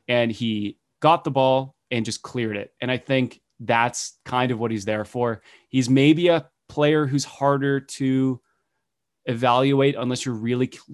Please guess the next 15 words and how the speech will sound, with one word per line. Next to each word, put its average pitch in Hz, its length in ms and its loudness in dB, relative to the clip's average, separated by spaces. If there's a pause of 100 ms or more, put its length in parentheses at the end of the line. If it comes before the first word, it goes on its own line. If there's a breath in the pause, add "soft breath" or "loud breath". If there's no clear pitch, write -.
(120)
keeping 147 380 -2
close 131 240 -4
track 117 340 -6
of 135 60 -8
him, 156 160 -2 (200 loud breath)
because 139 280 2
he's 127 260 0
there 147 320 4
in 135 160 -2
the 127 80 2
middle 135 260 2
of 131 80 0
the 123 100 -6
pitch - 420 -4 (220 soft breath)
to - 100 -16